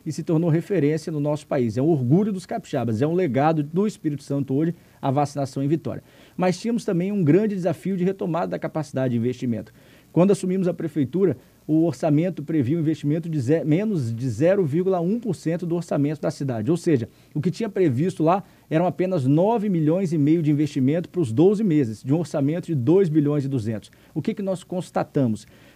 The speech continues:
Que, na verdade, grande parte desses recursos estava sendo consumido pela atividade FIM, ou seja, pela própria máquina da burocracia estatal, e não pra atividade meio na prestação de serviços ao cidadão. Nós, então, invertemos essa lógica. Vou te dar um exemplo.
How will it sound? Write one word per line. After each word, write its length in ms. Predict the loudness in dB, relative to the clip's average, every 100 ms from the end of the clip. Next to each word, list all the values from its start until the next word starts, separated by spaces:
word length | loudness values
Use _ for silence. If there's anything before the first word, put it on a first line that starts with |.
| -4
Que, 80 |
na 100 | 0
verdade, 380 | 2 2 2 0
grande 300 | 0 0 0
parte 400 | -2 0 -2 -2
desses 260 | -6 -4 -2
recursos 520 | -2 0 -4 -4 -12 -20 -10
estava 340 | -10 -2 0 0
sendo 260 | -2 -4 -2
consumido 480 | -6 0 0 0
pela 220 | -2 0 -2
atividade 480 | -2 0 0 0
FIM, 340 | -4 -2 -2 -2 _ _ _ _ _
ou 100 | -4
seja, 380 | 0 0 0 -4 0
pela 200 | 0 2
própria 480 | 2 0 4 2 2
máquina 480 | 2 0 0 0
da 220 | 0 2 2
burocracia 800 | 2 2 0 -4 -4 -6 0
estatal, 580 | 0 0 -4 0 -2 -2 -6 -8
e 100 | 4
não 200 | 6 6
pra 140 | 4 -2
atividade 500 | -2 0 2 4 4
meio 320 | 6 6 6
na 80 | 2
prestação 560 | -2 -4 -4 -2 -2
de 80 | -2
serviços 420 | -2 0 0 -2 -6
ao 100 | -6
cidadão. 420 | -4 -2 -2 -4 -10 -2
Nós, 180 | 4 4
então, 220 | 4 0
invertemos 600 | 0 0 -2 0 -2 0
essa 180 | 0 0
lógica. 340 | 2 0 -4 -4
Vou 140 | -2
te 100 | 0
dar 100 | 2
um 40 | 4
exemplo. 300 | 2 0